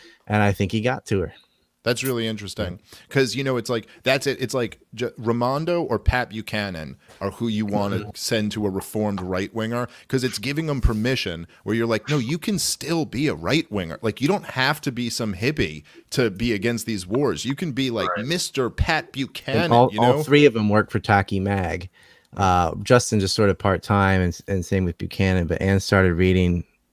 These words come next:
Speaker 1: Raimondo. That's what turned her around. She's good friends with Mister Cole,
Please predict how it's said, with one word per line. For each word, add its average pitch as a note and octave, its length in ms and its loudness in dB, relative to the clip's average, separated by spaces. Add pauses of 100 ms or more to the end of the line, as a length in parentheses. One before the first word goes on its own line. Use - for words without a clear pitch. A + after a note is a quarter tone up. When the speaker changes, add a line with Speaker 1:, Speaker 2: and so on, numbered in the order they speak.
(180)
Speaker 1:
Raimondo. F2+ 500 0
That's F2+ 220 -2
what F2+ 140 -4
turned F#2 260 -6
her E2 240 -4
around. D#2+ 300 -6 (640)
She's A2 180 0
good A#2+ 160 6
friends G#2+ 300 2
with F2+ 120 -2
Mister F#2 280 -2
Cole, D2+ 500 -2